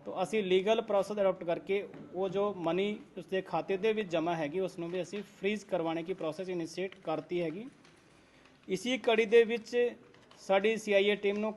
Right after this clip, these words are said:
ਕੱਲ੍ਹ ਇੱਕ ਹੋਰ ਸਫਲਤਾ ਮਿਲੀ ਸੀ, ਜਿਹਦੇ ਵਿੱਚ ਡੇਢ ਸੌ ਗ੍ਰਾਮ ਹੈਰੋਇਨ ਰਿਕਵਰੀ ਹੋਈ ਹੈਗੀ। ਉਹਦੇ ਵਿੱਚ ਸੁਖਰਾਜ ਸਿੰਘ ਔਰ ਦੁਪਿੰਦਰ ਸਿੰਘ, ਇਹ ਲੁਧਿਆਣਾ ਤੋਂ ਬਿਲੋਂਗ ਕਰਦੇ ਹੈਗੇ, ਇੱਕ ਸੁਮੰਤ ਸ਼ਰਮਾ ਹੈਗਾ, ਅੰਮ੍ਰਿਤਸਰ ਤੋਂ ਹੈਗੇ। ਇਹ Skoda ਦਾ, Skoda ਕਾਰ ਦੇ ਵਿੱਚ ਆ ਰਹੇ ਸੀ।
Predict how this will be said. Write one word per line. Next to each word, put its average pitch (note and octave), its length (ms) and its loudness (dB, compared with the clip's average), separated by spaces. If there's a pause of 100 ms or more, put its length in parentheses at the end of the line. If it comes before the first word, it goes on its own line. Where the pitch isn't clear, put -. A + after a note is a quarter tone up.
ਕੱਲ੍ਹ G#3 260 4
ਇੱਕ F#3+ 340 -4
ਹੋਰ F#3+ 300 2
ਸਫਲਤਾ G#3 400 2
ਮਿਲੀ F3 260 0
ਸੀ, F#3 120 -2
ਜਿਹਦੇ F3+ 280 0
ਵਿੱਚ F3+ 300 -4
ਡੇਢ F3 340 0
ਸੌ - 180 -2
ਗ੍ਰਾਮ F3 300 2
ਹੈਰੋਇਨ E3 400 0 (220)
ਰਿਕਵਰੀ E3+ 400 0
ਹੋਈ E3 240 2
ਹੈਗੀ। F#3 320 0 (540)
ਉਹਦੇ G#3 240 2
ਵਿੱਚ G#3+ 180 2
ਸੁਖਰਾਜ F#3+ 480 4
ਸਿੰਘ A#3 240 -2
ਔਰ A3+ 80 2
ਦੁਪਿੰਦਰ F#3+ 520 0
ਸਿੰਘ, G#3+ 340 -4
ਇਹ F#3+ 140 -2
ਲੁਧਿਆਣਾ D#3 420 2
ਤੋਂ G3 120 -2
ਬਿਲੋਂਗ F3+ 300 2
ਕਰਦੇ F3+ 280 0
ਹੈਗੇ, F3+ 300 -2 (400)
ਇੱਕ F3+ 120 -4
ਸੁਮੰਤ G3+ 420 -2
ਸ਼ਰਮਾ G3+ 340 0
ਹੈਗਾ, F#3+ 380 2
ਅੰਮ੍ਰਿਤਸਰ E3 400 0
ਤੋਂ C#3+ 160 -6
ਹੈਗੇ। B2+ 200 -8 (520)
ਇਹ G3 160 2
Skoda G3+ 320 2
ਦਾ, A3+ 200 6 (180)
Skoda G#3+ 400 2
ਕਾਰ F#3+ 200 6
ਦੇ F#3 120 0
ਵਿੱਚ F#3 200 -2
ਆ D#3+ 140 4
ਰਹੇ E3+ 120 2
ਸੀ। A#3 260 -10